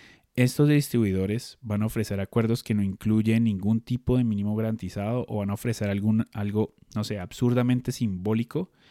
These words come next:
con la promesa que mucho dinero van a tener después y que tiene una gran red de contactos y servicios que te van a proveer. Sin embargo, el productor que reciba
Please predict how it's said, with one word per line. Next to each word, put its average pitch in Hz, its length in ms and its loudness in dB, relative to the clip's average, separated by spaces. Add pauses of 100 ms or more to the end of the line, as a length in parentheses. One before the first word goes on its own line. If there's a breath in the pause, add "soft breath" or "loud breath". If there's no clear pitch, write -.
(340 soft breath)
con 120 160 2
la 120 120 2
promesa 113 440 2
que - 120 -4
mucho 110 300 2
dinero 127 400 2
van 104 240 -2
a 107 80 -2
tener 95 300 -2
después 131 500 -2 (460 soft breath)
y 120 80 -6
que 117 140 -2
tiene 110 220 -2
una 120 220 0
gran 139 360 -2
red 139 180 0
de 135 140 -2
contactos 117 680 -2
y 110 60 -2
servicios 117 580 0
que - 160 -6
te 98 140 -4
van 90 160 -4
a 95 40 -6
proveer. - 480 -10 (160)
Sin 123 160 2
embargo, 110 380 4
el 98 80 0
productor 104 460 0
que 143 100 0
reciba 113 440 0